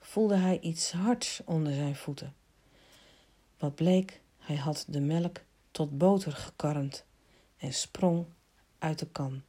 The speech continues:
En zo is het met ons ook. We maken ontzettend veel mee in ons leven. Iedereen op zijn eigen manier, klein, groot.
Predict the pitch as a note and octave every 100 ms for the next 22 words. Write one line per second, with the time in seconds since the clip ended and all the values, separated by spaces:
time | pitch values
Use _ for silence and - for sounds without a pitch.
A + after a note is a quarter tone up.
0 | _ _ _ _ - _ - - _ _
1 | _ _ _ _ _ _ _ - E3 F#3
2 | G#3 G3 F#3 D#3+ D3+ D3 C#3+ C#3+ C#3+ -
3 | _ _ _ _ _ D#3 D#3+ E3 D#3+ C3+
4 | D#3 - G#3 F#3 - D#3 D#3+ E3+ E3 D#3+
5 | D#3 D#3 D3+ D#3 E3 E3 - - - -
6 | - - - _ _ _ _ _ _ _
7 | - - - F3 E3 D#3 D#3 D#3 - -
8 | D3+ - D#3 D3 C#3+ C#3+ C#3+ D#3+ C#3+ D3
9 | - D3 D3 -